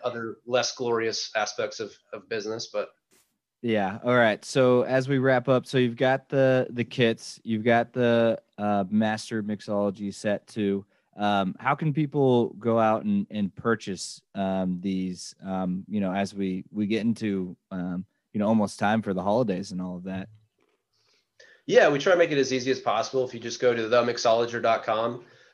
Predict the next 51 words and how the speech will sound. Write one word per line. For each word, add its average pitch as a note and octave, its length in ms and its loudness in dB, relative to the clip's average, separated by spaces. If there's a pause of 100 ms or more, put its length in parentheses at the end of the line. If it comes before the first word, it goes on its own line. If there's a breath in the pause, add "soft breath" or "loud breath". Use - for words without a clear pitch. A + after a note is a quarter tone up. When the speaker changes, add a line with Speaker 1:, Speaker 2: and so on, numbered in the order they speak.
(140 soft breath)
Speaker 1:
um, G#2+ 480 0
we've A#2+ 160 -8
got A2 180 4
all A2+ 120 6
of A2+ 80 0
our G#2+ 100 2
offerings A2 460 0
there. A2 220 2
We G#2 120 -2
have G#2+ 340 0 (340 soft breath)
a A#2+ 60 -4
couple C3 260 4
things B2 300 0
available A#2 320 2
for A#2 120 -6
pre-order, A#2 440 0
the A2 80 -4
Master A#2 280 0
Mixology A2+ 440 0
set A2+ 320 2
that A#2 200 2
will A2+ 120 -4
deliver, A2+ 600 -2 (480 soft breath)
uh, A2 340 6
within D3 340 4
the C3+ 100 4
second C3 400 2
week B2+ 200 0
of B2+ 100 2
December. A#2+ 540 0
So A2 320 0
great, A#2+ 400 0 (380)
great B2 320 -2
gift A#2+ 340 0
item A#2 300 2
for A#2+ 140 -6
the G#2+ 100 -2
holidays. A2+ 580 0
And A2 100 -4
then A2 120 -2
all A#2 100 4
the A#2+ 100 2
other A#2 140 2
kits - 500 -4
ship A2+ 300 -2 (380 soft breath)
usually E3+ 260 2
within C#3 260 4
a A#2+ 60 0
day A2+ 140 2
or A2+ 120 2
two. B2 400 -2